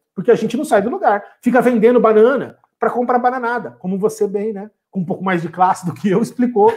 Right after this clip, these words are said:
em relação à importação e exportação de commodities. Você não faz sentido,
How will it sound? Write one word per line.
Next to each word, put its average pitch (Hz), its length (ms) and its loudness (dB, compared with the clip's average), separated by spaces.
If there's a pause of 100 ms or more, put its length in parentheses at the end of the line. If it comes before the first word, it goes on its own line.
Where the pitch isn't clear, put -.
(340)
em 214 80 -2
relação 220 640 4
à 226 200 2
importação 220 640 0
e 233 40 -2
exportação 226 480 -2
de 214 80 -6
commodities. 220 640 -2
Você 233 280 -12 (360)
não 294 140 -4
faz 311 180 -6
sentido, 302 560 -4